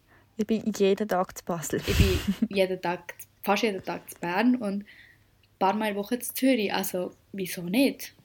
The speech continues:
Speaker 1: Voll.
Speaker 2: Ich habe Schaufenster zur Verfügung. Wahrscheinlich weiss ich zwar nicht, dass wir ein grosses Penne mit Pasta Schaufenster
Speaker 1: <laughs>
Speaker 2: machen, aber du, mein Arbeitgeber hat das sicher Freude.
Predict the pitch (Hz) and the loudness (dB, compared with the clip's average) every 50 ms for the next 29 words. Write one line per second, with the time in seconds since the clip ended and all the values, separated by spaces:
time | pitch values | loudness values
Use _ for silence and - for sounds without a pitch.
0 | _ _ _ _ _ _ _ _ _ - - - - - - - - - 208 202 | _ _ _ _ _ _ _ _ _ -14 -14 -12 -12 -20 -20 -12 -4 0 4 4
1 | 202 202 214 208 - - - 202 240 247 - 254 240 233 226 - - 233 226 - | 4 4 4 2 0 2 4 4 4 4 4 2 2 2 0 2 0 0 2 2
2 | 240 226 - 208 - - - 190 180 180 180 185 180 175 180 180 - 254 240 247 | 0 0 0 -2 -10 -2 0 2 2 2 2 0 0 0 0 0 4 6 6 6
3 | 233 - 202 190 196 226 226 - 214 - - - 214 190 202 214 247 240 226 214 | 6 2 2 2 4 2 2 0 -4 -4 0 0 2 2 6 8 10 10 10 10
4 | 214 - 196 180 208 190 180 - - - - 285 247 240 226 214 - - 196 - | 8 4 -4 -2 -2 -4 -4 -4 0 10 10 12 12 12 8 8 6 2 -2 -4
5 | - - - 381 381 294 - - - 214 214 196 196 196 190 185 - - 208 202 | -8 -10 -10 -8 -8 -8 -8 0 2 4 4 4 4 2 0 -2 0 0 0 0
6 | 220 - - 226 226 - 220 202 202 - - 202 190 190 240 214 254 208 180 175 | 0 0 2 2 2 6 6 4 4 4 0 0 4 6 6 6 6 4 4 0
7 | 175 180 175 - - 160 - - 190 190 185 165 - 185 175 170 - - - - | -4 -4 -6 -4 -4 -4 0 2 2 2 2 0 0 0 0 0 -2 -10 -14 -2
8 | - 247 240 226 247 220 220 214 - - - 196 196 190 190 175 170 - - - | 4 4 6 6 6 4 4 0 2 0 2 2 4 4 4 2 2 -2 -14 -16
9 | - - - - - - - - - - - 202 185 - 180 196 202 - 185 180 | -18 -16 -16 -16 -14 -16 -16 -16 -12 -2 2 4 6 6 6 6 4 2 0 0
10 | - - 185 175 - - 175 - - 202 165 - - - 214 196 - - - - | 2 2 0 0 0 -4 -8 -6 -6 -6 -4 0 2 2 2 2 2 0 -2 -2
11 | - - 165 151 147 - | 0 2 2 2 2 0